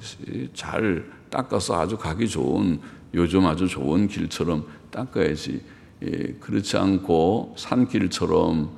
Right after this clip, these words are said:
가시 울타리가 막 있는 산길로 그렇게 길도 없는 데로 막 가라고 하면은 가겠습니까?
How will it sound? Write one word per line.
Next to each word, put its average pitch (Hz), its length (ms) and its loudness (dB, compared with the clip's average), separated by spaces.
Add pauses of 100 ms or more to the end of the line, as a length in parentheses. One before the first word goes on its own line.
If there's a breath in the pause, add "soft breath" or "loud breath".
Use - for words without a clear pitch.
(280 loud breath)
가시 80 300 -2
울타리가 87 1120 2
막 87 240 2
있는 80 280 2
산길로 82 720 -2 (320 loud breath)
그렇게 104 520 2
길도 101 360 4
없는 82 260 6
데로 80 220 2
막 76 220 0
가라고 80 400 -4
하면은 69 500 -2
가겠습니까? 90 880 -6